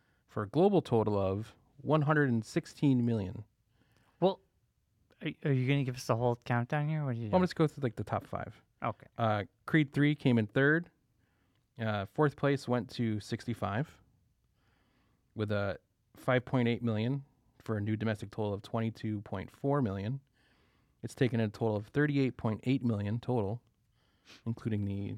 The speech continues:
Speaker 1: foreign, uh, viewing. And then rounding out the, uh,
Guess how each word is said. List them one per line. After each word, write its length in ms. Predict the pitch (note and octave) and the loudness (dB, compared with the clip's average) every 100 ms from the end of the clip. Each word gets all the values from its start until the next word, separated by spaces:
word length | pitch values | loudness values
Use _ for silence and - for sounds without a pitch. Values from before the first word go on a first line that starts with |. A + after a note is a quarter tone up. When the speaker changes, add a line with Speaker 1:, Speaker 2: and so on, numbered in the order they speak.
| - - | -12 -2
Speaker 1:
foreign, 420 | B2 A2+ G#2 G#2 - _ - G#2 | 2 2 0 -4 -12 _ -16 -10
uh, 180 | F#2+ G2 - _ _ _ _ _ _ _ _ _ | -10 -10 -16 _ _ _ _ _ _ _ _ _
viewing. 440 | A#2+ A#2 A#2+ E3 D3+ _ _ - | 0 2 2 0 -4 _ _ -6
And 100 | A#2 | -2
then 80 | A2+ | 2
rounding 300 | C3 C#3+ C3+ | 4 4 2
out 160 | B2 | 0
the, 240 | - A2+ A2 | -2 0 0
uh, 160 | G2+ | -2